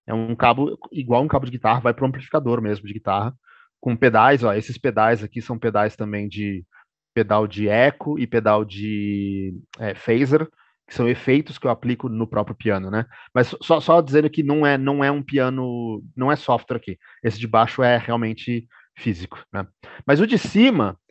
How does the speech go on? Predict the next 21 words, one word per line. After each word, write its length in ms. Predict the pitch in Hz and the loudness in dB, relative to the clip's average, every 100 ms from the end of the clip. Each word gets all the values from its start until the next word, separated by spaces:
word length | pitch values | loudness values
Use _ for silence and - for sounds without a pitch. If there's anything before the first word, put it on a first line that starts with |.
| _ - | _ 0
é 80 | 165 | 0
um 80 | |
sintetizadorzinho 720 | 185 196 214 208 185 196 180 190 | 0 2 2 2 2 0 2 0
analógico. 580 | 202 190 123 110 - _ _ - - - | 2 4 4 2 -6 _ _ -20 -12 6
E 80 | |
ele, 160 | 202 240 | 8 8
assim 380 | 226 185 - 254 | 6 0 0 -2
como 240 | 262 202 | -4 0
o 40 | 175 | 0
outro 260 | 160 156 | 0 0
lá, 160 | 143 135 | -2 -2
o 60 | |
Minimu 340 | 131 131 131 131 | -4 -6 -6 -6
que 80 | 135 | -6
eu 40 | |
falei, 280 | 135 147 185 | 0 2 2
ele 120 | 185 | 2
tem 140 | 185 | -2
uma 80 | 185 | -4
entrada 340 | 180 175 170 165 | -4 -2 -2 -4
digital 640 | 151 160 - 147 156 | -6 -8 0 2 2